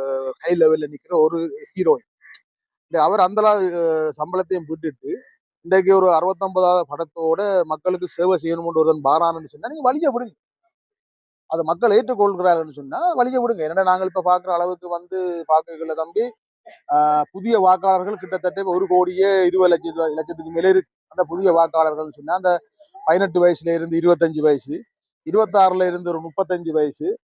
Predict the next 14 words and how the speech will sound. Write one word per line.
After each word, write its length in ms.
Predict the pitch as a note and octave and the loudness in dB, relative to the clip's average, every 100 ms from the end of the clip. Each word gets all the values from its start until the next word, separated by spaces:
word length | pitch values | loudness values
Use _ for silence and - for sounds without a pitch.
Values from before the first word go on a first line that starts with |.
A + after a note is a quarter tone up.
| _ _ | _ _
முப்பத்தஞ்சுல 580 | F#3 F3+ A3+ G#3+ G3+ G3+ | -4 -2 2 0 2 2
இருந்து 200 | G3 F#3+ | 2 2
ஒரு 120 | G3+ F#3+ | 0 4
நாற்பத்தி 420 | F#3+ F#3 F3 F#3+ F#3+ F#3 | 2 2 -4 -2 0 0
ரெண்டு 200 | F#3 F#3 | -4 -2
வயசுக்கு 320 | F#3 F3+ F3+ | -4 -4 -4
ஒரு 280 | F3+ F3 E3+ | -2 -4 -4
கட்டத்துல 340 | E3 F#3+ G3 F3 | -4 0 2 4
பாப்போமே 360 | E3+ E3+ D#3 | 2 0 -8
இருந்தா 240 | D3 D3 B3+ | -12 -4 -2
அது 160 | B3+ A#3+ | 0 -2
விஜய்க்கு 360 | F3+ A3+ A3 A3+ | 0 0 0 -4
மிகப்பெரிய 520 | G3+ A3 - G3 G3+ F#3 | -4 -4 -4 -8 -2 -2
ஒரு 160 | E3 | -2